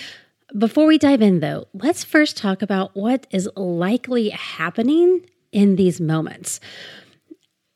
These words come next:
I think of it like a ball rolling down a steep hill. It picks up speed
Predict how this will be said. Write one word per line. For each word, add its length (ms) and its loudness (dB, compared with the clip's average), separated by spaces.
I 60 -8
think 240 0
of 100 2
it 140 0
like 340 -2
a 60 -6
ball 540 -2
rolling 320 0
down 280 -2
a 60 -14
steep 300 -12
hill. 320 -12
It 160 -10
picks 280 -4
up 140 4
speed 680 -6